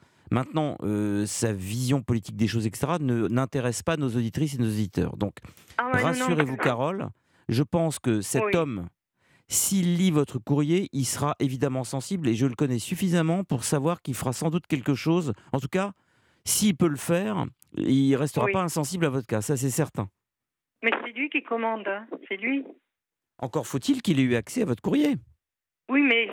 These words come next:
Speaker 2: le, le courrier, il s'est arrêté il y a deux ans. Donc, il y a eu six ou sept lettres, mais à mon avis,
Speaker 1: Oui.
Speaker 2: elles ne lui ont pas été remises, je pense. Et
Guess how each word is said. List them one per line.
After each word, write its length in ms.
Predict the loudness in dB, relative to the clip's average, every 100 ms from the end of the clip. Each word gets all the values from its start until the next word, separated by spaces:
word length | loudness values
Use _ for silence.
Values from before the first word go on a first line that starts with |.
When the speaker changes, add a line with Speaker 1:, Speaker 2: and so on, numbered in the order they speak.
| -8 -6 -6 -6
Speaker 2:
le, 260 | 0 2 2
le 160 | 0
courrier, 360 | -2 -4 0 -2
il 60 | -2
s'est 160 | -2 -2
arrêté 360 | -2 -4 -2
il 60 | 0
y 40 |
a 40 | -2
deux 280 | -2 -2
ans. 180 | -2 -2 -8 -20 -16 -16 -2
Donc, 280 | 0 0 -4 -8 -2
il 60 |
y 60 | 0
a 80 | 0
eu 100 | -4 -6
six 160 | -10 -10
ou 80 | -6
sept 200 | -4 -2
lettres, 240 | 0 0 -2
mais 180 | -4 -4 -2
à 80 |
mon 180 | -2 0
avis, 480 | 0 -2 -4 -4 -6 -10 -4
Speaker 1:
Oui. 260 | -2 0 0
Speaker 2:
elles 80 | -2
ne 40 | -4
lui 100 | -8
ont 120 | -4
pas 140 | -4
été 160 | -2 -2
remises, 360 | -2 -4 -6 -8
je 180 | -4 -4
pense. 360 | -4 -8 -20 -20 _ _ _ _ _ _ _ _ _
Et 60 | _